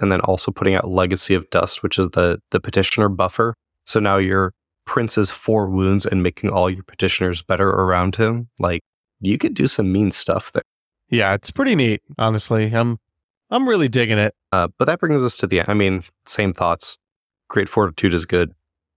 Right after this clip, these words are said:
Speaker 1: End of thought. That does bring us to the end of Objective. Uh, Aman, if you had to pick one of the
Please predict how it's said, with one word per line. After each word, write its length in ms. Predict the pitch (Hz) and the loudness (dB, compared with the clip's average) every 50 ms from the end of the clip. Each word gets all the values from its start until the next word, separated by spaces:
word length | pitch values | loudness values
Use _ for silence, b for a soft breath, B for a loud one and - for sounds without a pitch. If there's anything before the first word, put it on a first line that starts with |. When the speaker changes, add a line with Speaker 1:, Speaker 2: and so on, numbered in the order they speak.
| _ _ - | _ _ -4
Speaker 1:
End 180 | 107 104 95 | -2 0 0
of 120 | 95 85 - | 0 -2 -2
thought. 420 | - - 92 85 87 - - - - _ _ _ _ _ - | -2 -2 0 0 0 -4 -8 -16 -20 _ _ _ _ _ -2
That 140 | 139 135 | -2 0
does 160 | - 151 143 127 | 2 0 0 0
bring 160 | - 135 123 | 0 0 0
us 120 | 117 - | 2 0
to 100 | - - | -2 -2
the 180 | 98 104 - - | -2 -2 0 0
end 260 | 101 98 98 92 - | 0 0 2 0 2
of 360 | - 92 87 90 87 - - - - | 2 2 2 2 0 -4 -10 -14 -10
Objective. 640 | - 95 92 - - - 85 87 - - - 87 90 | -10 -10 -6 -2 -2 -2 -2 -2 -4 -4 -2 0 2
Uh, 160 | 98 92 - - | 2 2 2 0
Aman, 340 | - 120 139 147 147 135 - | 0 0 2 2 2 2 0
if 160 | - - - | -2 -4 -2
you 120 | 135 151 | -2 0
had 160 | 131 151 147 123 | 0 0 0 -2
to 40 | |
pick 300 | 113 - - 110 104 - | -4 -2 -4 -4 -4 -4
one 340 | - 104 87 92 98 107 120 | -10 -10 -2 0 2 4 4
of 140 | 117 98 90 | 2 2 0
the 60 | - | -6